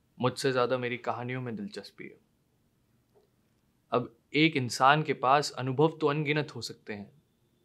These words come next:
लेकिन उनसे प्रेरित कहानियाँ नहीं। तो एक दिन मेरी कहानियों का पिटारा उनके सामने ज़रा खाली सा हो गया।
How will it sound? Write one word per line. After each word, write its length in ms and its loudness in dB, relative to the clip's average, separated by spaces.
लेकिन 360 -2
उनसे 260 0
प्रेरित 460 -2
कहानियाँ 360 -4
नहीं। 160 -10
तो 120 2
एक 300 6
दिन 140 4
मेरी 220 4
कहानियों 440 2
का 120 4
पिटारा 440 4
उनके 240 0
सामने 340 -6
ज़रा 200 0
खाली 320 0
सा 120 -6
हो 180 -8
गया। 160 -6